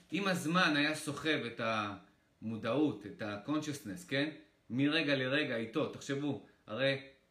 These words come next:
הנה עוד שנייה חלפה, שנייה שלפני זה כבר נעלמה, אנחנו לא יכולים לחזור אליה, ולחשוב שכאילו הזמן סוחב איתו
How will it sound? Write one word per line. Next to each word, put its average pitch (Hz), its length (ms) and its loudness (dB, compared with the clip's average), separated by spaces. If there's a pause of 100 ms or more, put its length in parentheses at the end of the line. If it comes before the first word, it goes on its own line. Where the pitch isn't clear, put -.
(200)
הנה 151 200 4
עוד 139 200 2
שנייה 151 300 2
חלפה, 147 520 2
שנייה 139 540 2
שלפני 135 500 0
זה 135 100 -4
כבר 113 440 -4
נעלמה, 120 640 0 (720)
אנחנו 110 220 -6
לא 131 80 2
יכולים 139 300 2
לחזור 139 400 2
אליה, 143 300 2 (560)
ולחשוב 117 420 -4
שכאילו 160 420 0
הזמן 156 680 2 (300)
סוחב 160 440 -2 (1000)
איתו 143 580 0